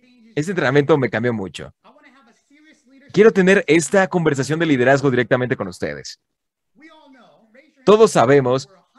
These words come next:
levanta tu mano si sabes que eres cien por ciento responsable por tu vida, por tus resultados. Quiero que levantes tu mano si sabes eso. Todos los presidentes, quiero ver sus manos.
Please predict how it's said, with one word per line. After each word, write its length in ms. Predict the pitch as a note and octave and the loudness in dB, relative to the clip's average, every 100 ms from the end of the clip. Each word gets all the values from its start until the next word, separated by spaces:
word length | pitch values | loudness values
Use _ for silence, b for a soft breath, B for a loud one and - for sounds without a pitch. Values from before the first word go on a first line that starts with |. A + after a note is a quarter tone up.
| C#4 _ _ B3 B3 A#3+ G3 F3+ _ A3 A#3+ _ F3+ _ _ _ - | _ _ _ _ _ _ _ _ _ _ _ _ _ _ _ _ 0
levanta 320 | D#3+ G#3+ A3+ | 2 2 0
tu 140 | G3 | -4
mano 240 | C#3+ D3 C#3+ | -4 -4 -6
si 100 | C3+ | -4
sabes 320 | D#3 D3+ C#3+ | -2 -2 -4
que 80 | E3 | -6
eres 160 | D#3 | -4
cien 220 | - G3+ | -2 -2
por 140 | F#3+ D3+ | -2 -4
ciento 180 | D#3 D#3 | -4 -4
responsable 520 | C3 - B2 C#3 C#3+ | -4 -6 -2 0 0
por 200 | C#3 C3 | 0 -2
tu 160 | B2 A#2 | -2 0
vida, 380 | C#3+ A2+ C#2+ _ _ _ | 0 -2 -8 _ _ _
por 160 | C#3 C#3+ | -2 0
tus 140 | D3 | 0
resultados. 720 | - B2 G2+ D3 G2 - - _ _ _ _ | 0 -2 2 2 2 -6 -20 _ _ _ _
Quiero 160 | - A3+ | 0 0
que 80 | G#3 | 2
levantes 300 | E3+ F3+ - | -2 -2 -4
tu 80 | C#3 | -2
mano 200 | D#3+ C#3 | -2 -4
si 80 | |
sabes 300 | A#2+ C3+ A2+ | -2 -2 -2
eso. 220 | F#2+ - - _ _ _ _ _ | -12 -16 -20 _ _ _ _ _
Todos 120 | A3 | 2
los 100 | G#3+ | 2
presidentes, 380 | D#3 D3 D3+ C#3+ | 0 -2 -4 -2
quiero 140 | F3+ | -2
ver 100 | F3+ | -2
sus 160 | E3 A#2+ | -6 -6
manos. 440 | G2+ C#2 - - | -6 -8 -18 -20